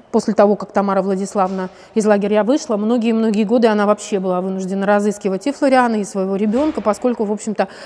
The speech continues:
э, он, э, ездил по всему Союзу, лишь бы только не вступать с ней ни в какие контакты, лишь бы только не отдавать ребенка. Там были и суды, и,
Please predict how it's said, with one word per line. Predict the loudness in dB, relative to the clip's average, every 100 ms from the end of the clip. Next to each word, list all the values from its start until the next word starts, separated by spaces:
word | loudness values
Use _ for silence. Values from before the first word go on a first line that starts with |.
| -10 0
э, | 2 4 2
он, | 0 0 0
э, | 2 2 2 0
ездил | 2 2 4 2
по | 0
всему | -2 0 0
Союзу, | 2 4 4 2 2 0 -2 -12 -20 -20 -20 -20 -20 _ _ _ 4
лишь | 8 8 8 6
бы | 4
только | 6 4 4 4
не | 2 2
вступать | 0 -4 0 4 4 2
с | -2
ней | 0
ни | 0 0
в |
какие | -4 -4 -4 -2
контакты, | -2 0 2 0 -2 -4
лишь | -2
бы | -4
только | -2 -2 -2
не | -2
отдавать | -2 0 2 2 0
ребенка. | 0 2 2 2 0
Там | 0 0 2
были | 2 0
и | -2
суды, | -2 0 2 4 6 4
и, | 2 0